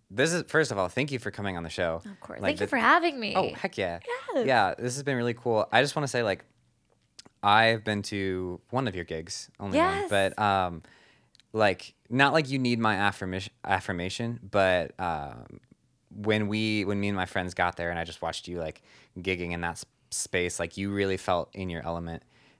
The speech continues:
Speaker 1: And, um, like, I don't know what the future has for you either, but,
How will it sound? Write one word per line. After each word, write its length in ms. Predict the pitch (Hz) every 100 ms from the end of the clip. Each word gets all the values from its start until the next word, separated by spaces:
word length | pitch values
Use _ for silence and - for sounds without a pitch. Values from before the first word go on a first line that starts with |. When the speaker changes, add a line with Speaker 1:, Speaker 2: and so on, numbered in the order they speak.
| _
Speaker 1:
And, 760 | 98 92 90 85 82 80 78 - -
um, 640 | 90 85 80 78 73 67 - _ _ _ _
like, 180 | 98 95 95
I 120 | 104
don't 180 | 113 107
know 120 | 107
what 120 | -
the 60 | 101
future 320 | 110 101 101
has 300 | 95 95 92
for 160 | -
you 380 | 98 104 107 120 -
either, 420 | 95 98 117 131 - 95
but, 400 | - 92 87 80